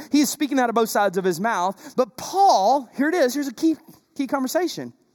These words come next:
Paul has enough love for Peter and enough love for the gospel to say something about it. To say something.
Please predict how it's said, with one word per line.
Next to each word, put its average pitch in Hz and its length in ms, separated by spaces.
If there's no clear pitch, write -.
Paul 349 260
has 302 240
enough 254 560
love 277 320
for 240 140
Peter 165 480
and 220 100
enough 233 400
love 277 240
for 247 80
the 220 80
gospel 214 580
to 185 120
say 214 220
something 139 360
about 107 300
it. - 240
To 247 80
say 311 160
something. 110 280